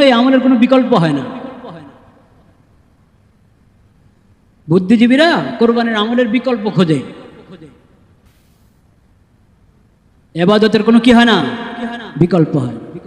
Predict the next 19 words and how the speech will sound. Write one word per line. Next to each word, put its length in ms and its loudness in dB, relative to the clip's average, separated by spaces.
কোরবানির 400 0
কোনো 160 -4
বিকল্প 360 -4
নেই। 200 -14
আপনি 320 -2
দশ 260 4
গরুর 320 4
মূল্য 280 4
সদকা 320 -2
করে 180 2
দিলেন, 240 2
গরিব 280 4
মিসকিনকে 420 0
দান 240 2
করে 160 4
দিলেন, 260 2
দশ 200 2
গরুর। 280 2
হুম? 200 6